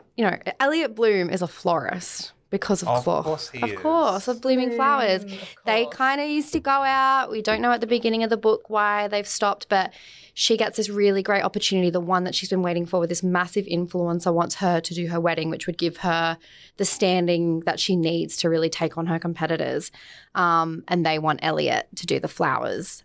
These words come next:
Speaker 1: and everything. So she has to work with him again. And it's kind of not told in a very linear way. It slowly unfolds. At the same time you're going through her, um, her name's Alma, in the present time, you're slowly unveiling how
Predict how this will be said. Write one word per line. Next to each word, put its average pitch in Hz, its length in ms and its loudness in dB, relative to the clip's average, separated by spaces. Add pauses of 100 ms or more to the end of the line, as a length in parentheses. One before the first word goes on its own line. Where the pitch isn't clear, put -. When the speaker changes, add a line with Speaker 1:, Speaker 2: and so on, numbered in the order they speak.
(100)
Speaker 1:
and 156 180 0
everything. - 420 -4
So 170 120 -8
she - 200 0
has 165 160 -2
to 175 100 -6
work 165 240 -2
with 175 120 -4
him 160 160 -2
again. 160 460 -6 (440)
And 180 220 2 (160)
it's 214 180 0
kind 240 300 0
of 330 240 0
not 262 300 2
told 302 200 0
in 359 120 2
a 339 40 2
very 226 280 2
linear 185 640 2 (340)
way. 180 420 -2 (160)
It 208 180 0
slowly 226 300 2
unfolds. 190 720 0 (360)
At 233 140 -2
the 233 80 -2
same 247 180 0
time 269 180 0
you're 262 80 0
going 208 260 2
through 202 120 -4
her, 185 340 2 (240)
um, 175 220 2
her 185 100 -2
name's 180 320 2 (140)
Alma, 175 440 4 (380)
in 202 120 2
the 190 80 2
present 180 420 -2
time, 196 480 0 (680)
you're 190 140 2
slowly 175 400 0
unveiling 175 500 0
how - 280 -12